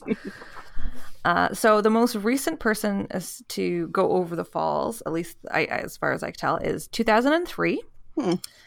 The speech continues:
Speaker 1: This guy <laughs> was crazy. Uh, so unlike the rest of them, he didn't do it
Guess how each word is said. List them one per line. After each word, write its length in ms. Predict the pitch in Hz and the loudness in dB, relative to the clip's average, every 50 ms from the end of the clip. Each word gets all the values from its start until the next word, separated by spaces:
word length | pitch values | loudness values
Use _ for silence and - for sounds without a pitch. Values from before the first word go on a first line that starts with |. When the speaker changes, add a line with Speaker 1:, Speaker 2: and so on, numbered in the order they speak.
| - - - _ _ _ _ _ _ _ - - - - | -20 -20 -20 _ _ _ _ _ _ _ -8 -6 0 4
Speaker 1:
This 220 | 208 208 - - | 6 6 6 4
guy 420 | - - 180 180 196 214 208 - - | 0 0 0 2 2 4 6 6 6
<laughs> 20 | |
was 160 | 185 - - | 6 4 0
crazy. 520 | - - 214 196 190 208 185 185 202 - - - - - - - - - - - _ - | 2 4 4 6 6 6 4 2 2 0 -4 -12 -14 -14 -14 -16 -16 -18 -20 -14 _ 0
Uh, 480 | 202 202 208 208 208 214 214 214 214 202 | 2 2 2 2 0 0 -2 -2 -4 0
so 140 | - 233 - | 2 4 6
unlike 460 | - 208 214 226 240 240 233 240 - - | 6 6 6 6 6 6 4 0 0 0
the 80 | 202 190 | 0 2
rest 440 | 175 196 254 339 - - - - | 4 4 4 4 4 0 0 0
of 160 | 254 208 180 - | 0 0 2 2
them, 220 | 170 165 165 185 | 2 4 4 2
he 160 | 180 190 196 | 2 2 2
didn't 260 | 165 233 240 294 339 | 2 2 2 4 4
do 180 | 302 254 233 202 | 4 4 6 6
it 280 | 190 185 - - - - | 6 6 4 0 -4 -12